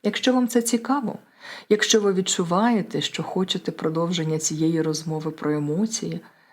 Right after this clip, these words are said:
запрошую залишатися зі мною. Підписуйтесь на канал, ставте вподобайку, якщо ця тема вам відгукнулася, і натисніть на дзвіночок.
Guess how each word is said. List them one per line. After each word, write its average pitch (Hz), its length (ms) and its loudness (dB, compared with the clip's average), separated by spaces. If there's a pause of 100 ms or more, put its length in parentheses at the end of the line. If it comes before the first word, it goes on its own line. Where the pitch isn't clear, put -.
(120)
запрошую 180 720 -4
залишатися 156 760 -4
зі 156 120 -6
мною. 151 520 -8 (1000)
Підписуйтесь 185 720 -2
на 156 80 -4
канал, 190 540 0
ставте - 460 -6
вподобайку, 180 920 -6 (180)
якщо 175 340 -6
ця 175 140 -6
тема 196 320 0
вам 175 200 -2
відгукнулася, 165 920 -6 (560)
і 196 80 -2
натисніть 214 720 -2
на 160 120 -4
дзвіночок. 156 640 -8